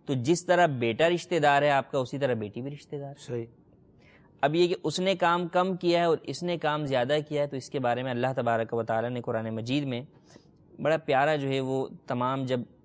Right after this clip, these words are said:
Speaker 1: احکام بیان فرما دیے وراثت کے، تو آخر میں فرمایا، "آباؤکم و ابناؤکم لا تدرون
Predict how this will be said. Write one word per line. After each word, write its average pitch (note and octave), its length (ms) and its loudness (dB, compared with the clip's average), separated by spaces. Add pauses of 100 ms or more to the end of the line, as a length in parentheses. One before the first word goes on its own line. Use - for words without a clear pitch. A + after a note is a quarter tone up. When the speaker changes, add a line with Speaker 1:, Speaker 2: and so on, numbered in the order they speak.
(160)
Speaker 1:
احکام A#2+ 420 -4
بیان A#2+ 280 0
فرما A#2+ 380 -4
دیے C3 160 -4
وراثت A2+ 460 -4
کے، C#3 120 -8
تو B2+ 80 -6
آخر A2+ 240 -4
میں A#2+ 120 -6
فرمایا، A#2 360 -6 (140)
"آباؤکم C3+ 1040 0
و B2+ 80 -2 (100)
ابناؤکم A2+ 680 -4 (1400)
لا C#3 380 6
تدرون D#3 440 0